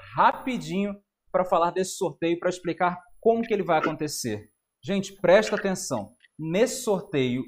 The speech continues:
nós vamos dar uma bolsa de cem por cento.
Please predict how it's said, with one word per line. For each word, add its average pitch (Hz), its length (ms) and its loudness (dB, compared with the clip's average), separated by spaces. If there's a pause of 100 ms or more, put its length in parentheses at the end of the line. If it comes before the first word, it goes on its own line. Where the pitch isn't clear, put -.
(100)
nós 165 580 -2
vamos 156 600 -4
dar 175 420 2
uma 214 240 2
bolsa 208 560 -2 (640)
de 127 180 -12
cem - 380 2
por 185 220 -4
cento. 117 340 -6